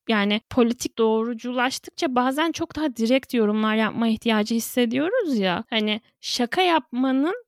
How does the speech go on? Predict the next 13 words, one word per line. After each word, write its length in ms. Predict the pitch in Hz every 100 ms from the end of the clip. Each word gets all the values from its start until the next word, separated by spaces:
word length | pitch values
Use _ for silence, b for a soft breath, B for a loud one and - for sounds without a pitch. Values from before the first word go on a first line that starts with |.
| _ -
gerektirdiği 960 | 220 226 226 - 254 254 226 277 294 - _ -
o 120 | 226
zeka 540 | 214 220 226 - 247 320 -
aynı 300 | 247 262 269
zamanda 560 | 262 254 254 269 302 339
eleş-, 360 | 226 226 233 -
politik 420 | - 240 - -
eleştirinin 720 | 240 247 - - 262 269 320 330 _ 214
şeyini 420 | 247 240 262 247
de, 200 | 233 214
alanını 580 | - 214 226 247 269 269
da 300 | 254 233 202 110 _ -
kuvvetlendiriyor, 1040 | - 220 214 220 - 226 214 214 214 214